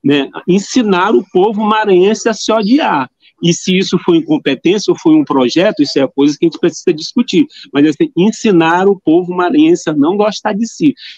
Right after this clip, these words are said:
E isso tá refletido, como eu disse, em todos os setores, cara. Não é só na arte, não. É no futebol, é na política, é, é, é,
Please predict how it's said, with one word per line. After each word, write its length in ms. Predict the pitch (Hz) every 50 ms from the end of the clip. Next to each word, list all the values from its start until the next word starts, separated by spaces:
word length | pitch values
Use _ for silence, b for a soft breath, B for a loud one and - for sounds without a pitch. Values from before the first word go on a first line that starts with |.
| B -
E 100 | 175 196
isso 160 | 233 - - -
tá 80 | 220
refletido, 560 | 190 196 214 - - 202 175 - 220 202 196
como 180 | - 202 190 202
eu 60 | 202
disse, 240 | 196 208 196 - 202
em 20 |
todos 280 | - - 208 214 208 -
os 120 | 262 233
setores, 500 | - 285 - - 277 208 196 185 233 -
cara. 200 | - 277 254 254
Não 120 | 262 294 339
é 60 | 381
só 180 | - - 247 247
na 280 | 302 330 320 320 349
arte, 240 | 339 240 - - -
não. 280 | 320 240 214 214 196 170 B B B B B B -
É 120 | 165 185
no 140 | 202 202 185
futebol, 840 | - - 180 - 170 143 117 135 156 170 180 180 180 175 175 175 170
é 20 | 170
na 160 | 165 170 165
política, 880 | - _ 143 131 135 147 175 180 180 175 175 - - - 175 165 165 -
é, 440 | 175 165 170 175 170 - 113 120 120
é, 180 | 113 - 220
é, 240 | 220 214 - 196